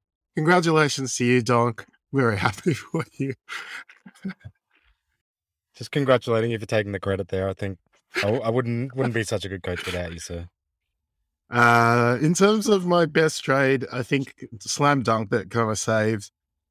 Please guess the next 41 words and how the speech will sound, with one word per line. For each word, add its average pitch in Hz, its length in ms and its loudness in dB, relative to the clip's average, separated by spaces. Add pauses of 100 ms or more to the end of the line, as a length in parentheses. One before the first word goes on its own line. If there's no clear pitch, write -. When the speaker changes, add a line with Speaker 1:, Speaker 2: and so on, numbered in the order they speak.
(120)
Speaker 1:
the 127 80 -4
season. 113 440 2
I 117 120 2
think 170 240 0
I'd 139 160 2
be 110 300 -2 (360)
lagging 120 460 4
behind 113 380 2
all 113 160 4
of 104 100 0
you 110 100 2
fairly 110 300 2
significantly 107 680 -6
if 98 100 -6
not 107 160 -8
for - 80 -12
this 101 200 -6
trade, 98 300 -6
is 95 280 -8
Himmelberg 95 680 -6
in 95 300 -6
for 95 200 -14
Preuss. - 480 -2 (300)
Speaker 2:
Not 120 320 2
even 113 160 4
Speaker 1:
Um, 101 260 0
Speaker 2:
close. 98 260 -4
That 110 180 0
Speaker 1:
or 113 40 4
Speaker 2:
is, 107 180 0
Speaker 1:
him 113 160 0
in. 104 180 -6 (140)
Speaker 2:
like, 101 180 -4
the 104 120 -4
trade 104 340 0
Speaker 1:
Yeah. 113 60 2
Speaker 2:
of 95 100 -4
the 98 100 -6
year 98 400 -4
out 95 160 -6
of 98 220 -6